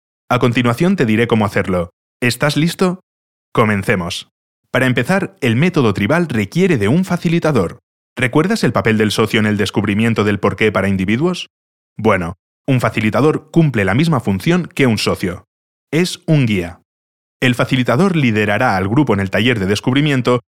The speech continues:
pero no formará parte de él. Esto quiere decir que servirá como coordinador y gestor, no como miembro activo del descubrimiento. Deberá elegir un lugar seguro y cómodo para realizar la sesión, un espacio grande y tranquilo,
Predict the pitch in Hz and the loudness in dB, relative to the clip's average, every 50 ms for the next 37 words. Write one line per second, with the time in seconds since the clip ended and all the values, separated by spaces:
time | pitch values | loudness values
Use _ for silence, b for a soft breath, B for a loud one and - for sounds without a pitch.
0 | _ _ - 113 101 98 104 131 180 190 - - 123 107 101 95 95 123 156 - | _ _ -2 0 0 2 2 2 2 0 0 0 0 0 0 0 0 0 -2 0
1 | - 151 170 180 175 175 175 170 160 - 143 - 82 95 - _ _ _ _ _ | 0 -2 -2 0 0 0 0 0 0 0 -2 -4 -8 -12 -16 _ _ _ _ _
2 | _ _ - 117 110 - 120 110 101 120 117 120 127 123 131 131 127 120 123 120 | _ _ -4 -4 -2 0 0 0 2 2 2 2 0 0 0 0 -2 0 -2 -2
3 | 107 - 113 101 95 101 101 127 117 - 107 98 101 92 101 95 90 98 95 98 | -2 0 -2 -2 -2 0 0 0 0 0 0 -2 0 0 -2 -2 -2 -2 -2 0
4 | 110 120 110 117 120 - 156 - - 135 123 117 120 - _ _ _ - 120 139 | 2 2 2 2 0 0 -2 0 0 0 0 0 0 -4 _ _ _ -2 0 0
5 | 165 185 180 - 147 123 104 104 131 160 175 151 110 98 - - - 180 175 180 | 0 0 2 0 0 2 2 0 0 0 0 0 0 -2 -2 -2 -2 0 2 2
6 | 165 165 165 160 160 156 - - 160 156 160 160 151 127 98 90 87 87 - 90 | 2 0 0 0 0 -2 0 2 2 2 2 2 0 0 -2 -2 -4 -6 -8 -8
7 | 92 - _ _ _ _ _ _ _ _ _ - 123 127 120 123 127 156 196 185 | -10 -14 _ _ _ _ _ _ _ _ _ -4 -2 0 0 2 2 2 2 0
8 | 135 - - 196 190 - - 156 135 131 113 110 113 120 110 - - 85 95 107 | 0 0 0 -2 -2 -2 0 0 2 2 2 2 0 0 -2 -4 -4 -2 0 0
9 | 113 117 117 131 131 123 123 120 139 160 147 127 107 101 95 98 95 92 92 87 | 0 0 0 0 0 2 2 2 0 0 0 -2 -2 -2 0 0 -2 -2 -2 -2
10 | - 101 92 95 92 85 - - - - 127 117 104 90 85 - - _ _ _ | -2 -2 0 -2 -2 -4 -4 -4 -2 0 0 0 0 -2 -4 -8 -12 _ _ _
11 | _ _ _ _ - 180 196 202 127 - - - 156 - 127 107 104 135 165 180 | _ _ _ _ -2 0 0 2 0 -2 -2 -4 -2 0 0 0 2 2 2 2
12 | 180 180 180 165 - - 185 180 170 170 170 160 - 113 98 90 85 85 | 2 2 0 -2 -2 -2 -2 0 0 0 0 2 2 0 0 0 -2 -4